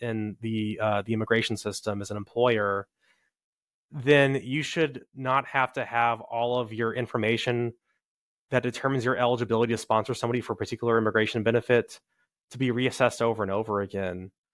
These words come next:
And, right, the, the, the, the, I, the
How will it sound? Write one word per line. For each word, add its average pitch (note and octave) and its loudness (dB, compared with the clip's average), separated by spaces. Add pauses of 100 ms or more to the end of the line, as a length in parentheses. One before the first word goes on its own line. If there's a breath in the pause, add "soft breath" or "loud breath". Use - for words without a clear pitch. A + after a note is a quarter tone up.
(460)
And, C3+ 0
right, C3 0
the, A#2+ -8
the, B2+ -2 (200)
the, A#2+ 0
the, C3 0
I, C3 4
the B2 -2